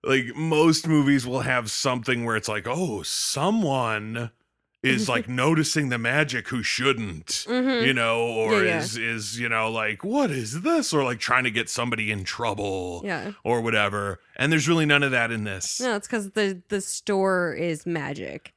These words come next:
Speaker 1: Right.
Speaker 2: So
Speaker 1: And
Speaker 2: everyone's
Speaker 1: it's <laughs>
Speaker 2: just like, <laughs> "Oh, whatever." They just laugh it off as, like, "Okay, there's some sort of trick to it. They're not telling people.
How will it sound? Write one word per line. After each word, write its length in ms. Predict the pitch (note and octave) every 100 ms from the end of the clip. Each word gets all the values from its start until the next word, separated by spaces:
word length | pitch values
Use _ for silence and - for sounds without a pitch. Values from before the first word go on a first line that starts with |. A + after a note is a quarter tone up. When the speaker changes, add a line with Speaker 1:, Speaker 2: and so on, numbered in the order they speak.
| -
Speaker 1:
Right. 560 | C3 D3 B2+ G#2+ G2
Speaker 2:
So 400 | G3+ F#3 F3 F3
Speaker 1:
And 180 | C#3+ C3+
Speaker 2:
everyone's 300 | C3+ F#3+ F#3
Speaker 1:
it's 60 | F3+
<laughs> 100 | G3+
Speaker 2:
just 120 | F#3+
like, 180 | G#3 G#3
<laughs> 40 | F#4
"Oh, 880 | E4+ - - D4 - - C#4+ C4 A3 - - - -
whatever." 540 | A3 G#3 F#3+ F3+ F#3
They 220 | F3+ F#3+ F#3
just 200 | G3+ F#3+
laugh 380 | F#3+ F3 F3
it 100 | F#3
off 300 | F3 E3+ F3
as, 240 | F3+ E3+ E3+
like, 280 | E3 E3 F#3
"Okay, 440 | F3 - E3+ D#3+
there's 260 | F3 F3 -
some 240 | F3+ F3
sort 240 | E3+ F3+
of 140 | F3 E3
trick 380 | - F3 D#3+ -
to 200 | F#3 E3+
it. 220 | D#3 D#3
They're 160 | E3 E3
not 320 | E3 D#3+ - -
telling 360 | E3+ E3 D#3+
people. 580 | E3 E3+ D#3+ D#3+ D3+ D#3